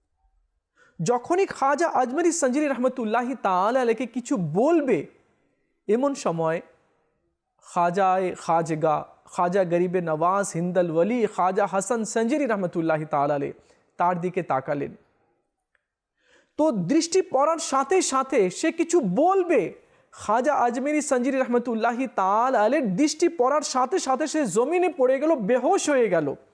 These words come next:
সেই বাগানের যে মালি ছিল, যে বাগানে কাজ করত, সে তাড়াতাড়ি মুখে পানি দিল। যখন তার হুঁশ আসলো তো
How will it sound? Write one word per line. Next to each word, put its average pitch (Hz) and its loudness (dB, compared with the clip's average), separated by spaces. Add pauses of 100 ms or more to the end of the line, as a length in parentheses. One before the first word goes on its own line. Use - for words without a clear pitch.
(340)
সেই 226 0
বাগানের 190 0 (420)
যে 180 -4
মালি 175 0
ছিল, 160 -4 (420)
যে 147 -2 (120)
বাগানে 151 -2
কাজ 208 -2
করত, 165 -2 (100)
সে 208 -2
তাড়াতাড়ি 185 0 (1040)
মুখে 170 -6
পানি 175 -2
দিল। 165 -2 (960)
যখন 277 -2
তার 269 0
হুঁশ 285 2
আসলো 196 0 (1300)
তো 165 -2